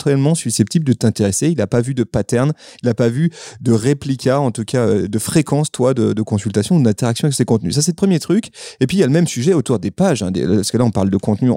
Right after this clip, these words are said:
entre utilisateurs, de, d'interaction entre utilisateurs, mais aussi le sujet de l'interaction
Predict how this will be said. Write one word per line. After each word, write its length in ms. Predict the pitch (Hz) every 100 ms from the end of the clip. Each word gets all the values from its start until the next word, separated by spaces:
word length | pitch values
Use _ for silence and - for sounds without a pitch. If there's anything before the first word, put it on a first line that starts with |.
| -
entre 260 | 156 147 123
utilisateurs, 680 | 104 104 98 101 - 175 180
de, 160 | 104
d'interaction 560 | - 110 110 101 - -
entre 240 | 156 156 -
utilisateurs, 600 | - 107 87 - 110 160 - - -
mais 100 | 113
aussi 200 | 110 -
le 80 | 156
sujet 240 | - 101 131
de 40 |
l'interaction 580 | 107 104 65 - -